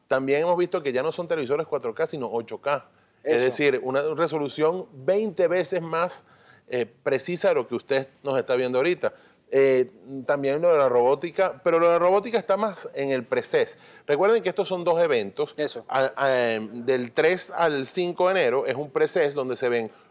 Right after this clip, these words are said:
Speaker 1: los premios de diseño y algunas innovaciones y también unas cosas muy locas. Y del cinco al ocho, que, eh, del cinco al siete, que es la exposición comercial,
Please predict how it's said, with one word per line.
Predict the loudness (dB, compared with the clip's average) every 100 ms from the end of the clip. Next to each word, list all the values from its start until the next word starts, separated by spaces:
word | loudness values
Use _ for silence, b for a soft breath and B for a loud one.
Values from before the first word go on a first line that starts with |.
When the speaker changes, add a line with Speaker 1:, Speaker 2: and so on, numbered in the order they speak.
| -4
Speaker 1:
los | -2 0
premios | 2 2 2
de | 0
diseño | 0 0 0 0 -4
y | -2
algunas | -2 0 -2 -2
innovaciones | -2 0 0 2 0 0 -2 -8 B B
y | -4
también | -2 0 0
unas | 0
cosas | -2 -2 -4 -4
muy | -4 0
locas. | 2 2 0 -4 -6 b b b b
Y | -4 0
del | 0 0
cinco | -2 -4 0 2 4
al | 4
ocho, | 2 2 -2
que, | 0 0
eh, | 2 4
del | 2 0
cinco | -2 -2
al | 0
siete, | 2 2 0
que | -2
es | -2
la | -2
exposición | -2 -2 -4
comercial, | -2 -2 0 0 0